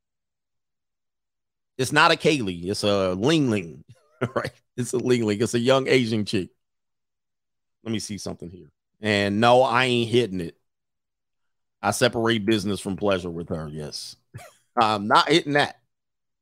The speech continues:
What did that video do? It did significant views. All right. I think I made a good little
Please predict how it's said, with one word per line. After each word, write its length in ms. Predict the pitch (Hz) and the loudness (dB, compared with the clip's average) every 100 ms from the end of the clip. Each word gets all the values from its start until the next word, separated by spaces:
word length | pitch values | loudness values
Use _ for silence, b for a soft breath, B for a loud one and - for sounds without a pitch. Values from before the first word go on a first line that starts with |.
| _ _ _ _ _ _ _ _ _ _ _ _ _ _ - | _ _ _ _ _ _ _ _ _ _ _ _ _ _ 4
What 100 | 220 | 4
did 120 | 196 | 6
that 180 | 180 151 | 4 4
video 320 | 143 131 117 | 2 4 4
do? 320 | 113 95 82 - - | 2 0 -4 -10 0
It 120 | 196 | 2
did 200 | 220 202 | 2 0
significant 600 | 208 233 214 160 143 120 | 2 4 4 2 2 2
views. 340 | 117 85 82 | 0 0 -2
All 120 | 120 | 2
right. 160 | 131 139 | 4 4
I 80 | 156 | 2
think 180 | 185 165 | 2 0
I 80 | |
made 200 | 165 170 | 2 0
a 40 | 156 | 0
good 220 | 143 196 | 2 4
little 360 | 165 147 127 | 4 4 2